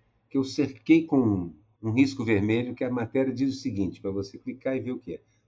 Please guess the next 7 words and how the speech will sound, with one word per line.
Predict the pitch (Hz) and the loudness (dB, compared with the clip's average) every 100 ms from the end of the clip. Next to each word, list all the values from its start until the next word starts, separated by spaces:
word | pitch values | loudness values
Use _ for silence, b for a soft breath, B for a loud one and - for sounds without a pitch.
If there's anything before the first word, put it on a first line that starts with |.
| - | 0
"Valor | 113 123 143 147 | 2 6 6 6
Invest. | 131 107 90 - - - _ _ _ | 4 4 0 -2 -14 -20 _ _ _
Veja | 101 120 165 151 139 | 0 6 6 6 2
as | 127 | 4
ações | 107 - 139 147 131 | 0 0 4 4 2
e | 117 | -4
fundos | - - 139 139 139 - - | -6 2 2 2 -4 -8 -16